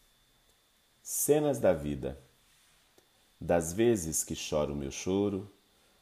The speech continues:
as lágrimas encobrem meus olhos, enxaguam as marcas e os talhos que sangram um sangue irrisório.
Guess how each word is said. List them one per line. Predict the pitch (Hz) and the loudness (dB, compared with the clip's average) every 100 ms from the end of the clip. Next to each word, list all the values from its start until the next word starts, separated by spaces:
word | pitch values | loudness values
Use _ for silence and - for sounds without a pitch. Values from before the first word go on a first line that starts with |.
| - | -8
as | 80 80 | -6 2
lágrimas | 92 123 98 82 73 67 | 6 6 4 0 -2 -4
encobrem | 78 73 82 87 82 | -6 -4 2 2 2
meus | 73 71 85 | -2 -6 -2
olhos, | 85 85 82 87 - - - _ _ _ - | 0 2 0 -6 -8 -12 -18 _ _ _ -8
enxaguam | 85 - 107 101 101 82 80 76 | -6 -2 4 6 6 2 -2 -2
as | 73 78 | -6 -2
marcas | 85 98 101 82 73 | -2 -2 -4 -8 -8
e | 78 | -8
os | - | -6
talhos | - 85 92 90 90 - - _ _ _ _ - | 0 2 2 -2 -6 -10 -12 _ _ _ _ -6
que | 107 | -4
sangram | - 120 123 107 85 78 65 - | -2 0 0 2 0 -2 -6 -8
um | 104 | -6
sangue | 98 - 82 78 73 | -4 -2 -2 -2 -2
irrisório. | 71 71 71 67 65 | -4 -6 -4 -2 -2